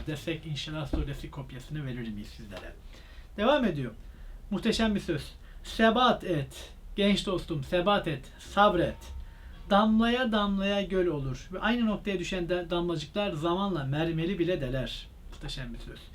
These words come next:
Yine biraz önce söylediği sözü tasdikleyen, gece yattığında, uzandığında böyle yatağına artık uyku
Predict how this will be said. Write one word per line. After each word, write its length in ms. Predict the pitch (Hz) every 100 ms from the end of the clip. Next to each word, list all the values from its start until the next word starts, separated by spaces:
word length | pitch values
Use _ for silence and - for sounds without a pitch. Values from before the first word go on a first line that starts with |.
| - - -
Yine 180 | 220 254
biraz 200 | 247 240
önce 180 | 233 226
söylediği 360 | 220 214 220
sözü 400 | - 196 190 185 - -
tasdikleyen, 760 | 156 - 156 - 139 160 233 - - - - -
gece 360 | 208 208 226 156 196
yattığında, 640 | 202 202 190 175 147 180
uzandığında 640 | 170 165 165 151 151 156
böyle 160 | 139 117
yatağına 460 | 123 120 143 131 131
artık 200 | 131 147 -
uyku 460 | 139 - 175 170